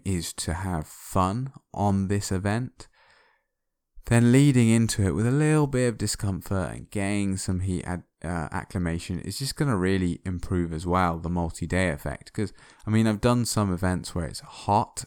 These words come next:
I haven't come in with any form of acclimation other than the passive acclimation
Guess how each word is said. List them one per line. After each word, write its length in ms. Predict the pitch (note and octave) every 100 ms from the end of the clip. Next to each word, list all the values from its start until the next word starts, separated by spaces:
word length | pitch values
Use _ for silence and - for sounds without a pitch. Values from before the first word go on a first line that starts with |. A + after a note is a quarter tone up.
| -
I 40 |
haven't 340 | G2 F#2+ F#2+ D2+
come 240 | F#2 E2
in 160 | F2+ F2+
with 140 | E2+
any 200 | E2+ E2+
form 260 | - E2+ E2+
of 140 | E2
acclimation 640 | C#2 - E2+ F2+ - F#2+ -
other 240 | F2+ E2+
than 200 | E2 E2
the 80 | D#2+
passive 560 | - - F#2 - F2+ F2
acclimation 680 | - F2 E2 E2 - E2+